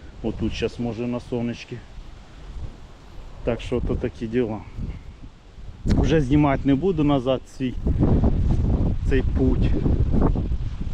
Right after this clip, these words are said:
Можна там, в принципі, десь тропа виїхати на яр, коротше, ну може вже в слідуючий раз весною. Так що не забувайте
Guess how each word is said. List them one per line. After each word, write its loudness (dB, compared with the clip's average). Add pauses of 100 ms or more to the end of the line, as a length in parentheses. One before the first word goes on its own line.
(360)
Можна 4
там, 2
в -4
принципі, 2
десь 6 (160)
тропа 2
виїхати 2
на 2
яр, 2
коротше, -2
ну 2
може 0 (880)
вже 4
в 0
слідуючий 0
раз 2 (280)
весною. 0 (2250)
Так 4
що 4
не 4
забувайте 4